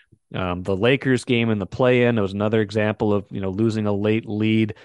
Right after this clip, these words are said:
Um, you know, even this Denver game in, in game five, it was a first, first quarter lead, so you put an asterisk by it, but they were up fifteen in that game, and all of a sudden that was gone quickly. Some of that, I think, speaks to the, the thing that, that Chris Finch keeps, keeps harping on, which is kind of a maturity,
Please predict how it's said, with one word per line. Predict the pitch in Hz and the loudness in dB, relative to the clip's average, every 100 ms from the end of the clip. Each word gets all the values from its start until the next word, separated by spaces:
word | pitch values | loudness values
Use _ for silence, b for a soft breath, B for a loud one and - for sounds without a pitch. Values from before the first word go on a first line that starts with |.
| B B - | B B -8
Um, | 95 92 95 113 | -4 -2 -4 -4
you | 113 | -2
know, | |
even | 117 147 147 | -2 0 -2
this | 131 | 0
Denver | 131 160 156 | 0 2 2
game | 123 120 117 123 | 2 2 2 2
in, | 120 | 0
in | 120 | 0
game | 113 120 117 | 0 0 0
five, | - 123 127 | 2 2 2
it | 107 | 2
was | 104 | 0
a | 101 | 0
first, | - 131 - | 2 0 2
first | - 151 - | 2 0 2
quarter | 143 139 123 | 2 4 2
lead, | 104 110 | 0 -2
so | 110 | -2
you | 113 | -2
put | 120 | 0
an | 101 | 0
asterisk | 107 120 - 107 - | 0 -2 -2 -4 -2
by | - 98 | -2 -2
it, | 107 | 0
but | 107 | 0
they | 110 | 0
were | 110 131 | 2 4
up | 135 139 | 2 2
fifteen | - 139 - - 131 123 | 0 -2 -2 -4 -2 -2
in | 120 117 | -2 -2
that | 113 107 | 0 0
game, | 113 110 113 113 | 0 0 0 -2
and | 107 | -2
all | 104 | 0
of | 104 | -2
a | |
sudden | - 113 104 | -2 -2 0
that | 104 123 | -2 -2
was | 110 | -2
gone | - 110 110 | -2 -2 -2
quickly. | 104 - 113 113 113 B B B B - | -2 -2 -2 0 0 B B B B -6
Some | - 202 | 0 2
of | 208 | 4
that, | 190 | 4
I | 190 | 4
think, | 185 180 | 2 -2
speaks | - 160 156 - | -2 -2 -2 -2
to | - 156 151 151 | 2 4 4 2
the, | 135 127 131 | -2 -2 -2
the | 120 117 | -2 -2
thing | 147 139 | 0 2
that, | 135 127 - | 2 2 0
that | 120 120 | -4 -2
Chris | 135 123 | -2 -2
Finch | - 127 123 - | 0 0 0 -2
keeps, | 131 117 - - - | -2 -2 -4 -14 -12
keeps | - 127 - | -4 -4 0
harping | 120 131 131 110 | 0 2 2 2
on, | 110 110 | 2 0
which | 107 123 | 0 -2
is | 104 | -4
kind | - 113 | 0 0
of | 104 | 0
a | |
maturity, | 104 98 - 156 156 151 143 143 | -2 -4 -2 2 4 4 4 4